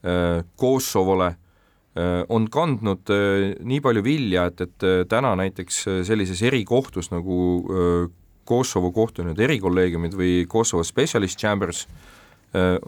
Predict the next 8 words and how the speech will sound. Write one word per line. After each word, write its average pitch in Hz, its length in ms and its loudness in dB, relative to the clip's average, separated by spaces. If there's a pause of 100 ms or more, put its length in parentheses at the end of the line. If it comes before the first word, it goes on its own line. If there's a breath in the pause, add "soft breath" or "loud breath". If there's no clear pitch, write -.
(120)
paari 123 240 0
kuu 135 180 2
pärast 95 380 0
on 92 240 2
algamas 107 420 0
kohtuprotsess, 127 920 -2
äh, 87 180 2 (480 soft breath)
endise, 101 640 0